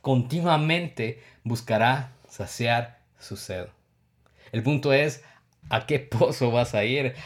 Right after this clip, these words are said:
¿A qué fuente vas a ir a saciarte? Porque opciones hay muchas, pero hoy estamos recordando, estamos reflexionando que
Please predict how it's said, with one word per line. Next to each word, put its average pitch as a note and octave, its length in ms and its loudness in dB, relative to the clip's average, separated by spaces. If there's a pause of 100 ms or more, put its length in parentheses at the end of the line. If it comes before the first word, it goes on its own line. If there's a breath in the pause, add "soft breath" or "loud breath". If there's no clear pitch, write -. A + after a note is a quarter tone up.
¿A G#2+ 180 -2
qué C3+ 140 2
fuente D3 560 2
vas B2 320 4
a A#2 160 6
ir B2 320 2
a G2+ 100 -2
saciarte? G#2 680 -6
Porque A2 480 -4 (180 loud breath)
opciones C#3 840 0
hay A#2+ 240 6
muchas, A2+ 560 0
pero G#2+ 380 -2 (240 loud breath)
hoy D#3 400 4
estamos A#2+ 520 0
recordando, A2+ 600 2
estamos C3 280 2
reflexionando B2 840 0
que G#2+ 240 -6